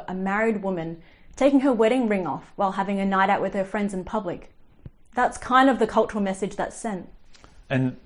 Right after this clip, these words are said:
Speaker 2: taking off your wedding ring like that is kind of seedy, isn't it?
Speaker 1: Mm.
Speaker 2: But it seems a bit strange that there'd be women in church thinking,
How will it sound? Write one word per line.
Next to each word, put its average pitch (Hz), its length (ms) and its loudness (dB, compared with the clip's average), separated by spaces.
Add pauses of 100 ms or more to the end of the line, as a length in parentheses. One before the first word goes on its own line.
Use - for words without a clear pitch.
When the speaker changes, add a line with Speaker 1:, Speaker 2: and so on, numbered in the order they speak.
(140)
Speaker 2:
taking 160 380 4
off 127 220 6
your 110 360 4
wedding 123 340 8
ring 113 180 4
like 110 300 6
that 110 260 2
is 113 120 -2
kind 127 240 4
of 101 60 -2
seedy, 107 360 4
isn't 113 180 2
it? 101 160 -4 (160)
Speaker 1:
Mm. 220 420 -10
Speaker 2:
But 170 340 10
it 175 80 0
seems 427 340 2
a - 40 -4
bit - 240 0
strange 175 560 4
that 156 140 0
there'd 147 140 4
be 151 100 2
women 170 260 4
in 135 100 4
church 135 420 4
thinking, 123 540 2